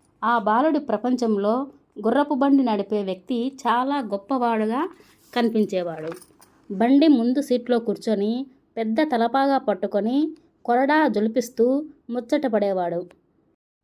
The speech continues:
పెద్దవాడయ్యాక తను ఒక గుర్రపు బండి నడిపే వ్యక్తి అవుతానని చెబుతూ ఉండేవాడు. ఒకసారి నరేన్ మరియు తన మిత్ర బృందం కలిసి వ్యాయామం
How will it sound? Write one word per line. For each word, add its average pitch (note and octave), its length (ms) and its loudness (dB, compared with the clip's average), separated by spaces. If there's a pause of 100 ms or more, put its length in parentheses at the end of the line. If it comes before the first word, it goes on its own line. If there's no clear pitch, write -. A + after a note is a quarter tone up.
పెద్దవాడయ్యాక A#3+ 1120 -4 (180)
తను C#4 160 2
ఒక A#3 240 2
గుర్రపు A3 420 -4
బండి B3 280 -2
నడిపే G#3 420 -4
వ్యక్తి G3 300 -10
అవుతానని G#3 800 -4
చెబుతూ A3 340 -4
ఉండేవాడు. E3+ 560 -6 (680)
ఒకసారి A3 840 -4 (260)
నరేన్ B3 380 0
మరియు G#3 440 0
తన A3 460 -4 (180)
మిత్ర G#3+ 260 -6
బృందం A3 420 -2
కలిసి A3+ 560 -6 (280)
వ్యాయామం C#4 640 0